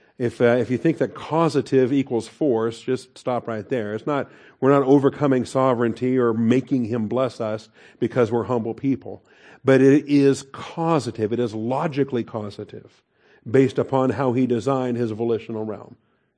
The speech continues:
if that helps you. I hope that helps you. All right. Because it's logically causative. It says, "For this reason." God, as a rational thinker, is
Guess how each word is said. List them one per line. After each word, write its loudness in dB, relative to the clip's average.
if -16
that -6
helps -14
you. -10
I -6
hope -4
that -12
helps -20
you. -20
All -2
right. -6
Because -4
it's -2
logically -2
causative. -6
It -6
says, -4
"For -2
this -4
reason." 0
God, 0
as -4
a -4
rational -4
thinker, -4
is -6